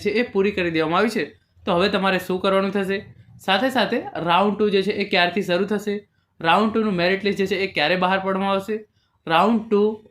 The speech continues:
રાઉન્ડ ત્રણ અને રાઉન્ડ ચાર વિશે જે છે એ સંપૂર્ણ માહિતી આપણે મેળવવાના છીએ. સાથે સાથે સ્નાતક કક્ષાએ એડમિશન માટેનો જે છે એ બીજો તબક્કો છે, જેની અંદર રાઉન્ડ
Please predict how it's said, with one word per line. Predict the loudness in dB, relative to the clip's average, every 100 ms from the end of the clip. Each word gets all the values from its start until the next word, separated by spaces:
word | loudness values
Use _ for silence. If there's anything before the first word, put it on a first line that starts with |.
| 2
રાઉન્ડ | 4 4 0
ત્રણ | 0 0 0 -2
અને | -2 2
રાઉન્ડ | 2 2 0
ચાર | 0 0 0
વિશે | -4 -4
જે | -2
છે | -4
એ | -2
સંપૂર્ણ | -4 -2 -2 -2 -2
માહિતી | -2 -2
આપણે | -2 -2 0
મેળવવાના | 0 0 -2
છીએ. | -8 -10 _ _ _ _
સાથે | 0 0 0
સાથે | 0 0 -2 -4
સ્નાતક | -6 -2 -2 -2 -4
કક્ષાએ | -4 0 -2 0
એડમિશન | -2 -2 -2 -2
માટેનો | -2 -2 -2 -2
જે | -4
છે | -2 0
એ | -2 -4 _ _ _
બીજો | -6 -2 0
તબક્કો | 0 -4 -2 -4 -2
છે, | -4 -6 -4
જેની | -2 0 0
અંદર | -2 0
રાઉન્ડ | 0 2 0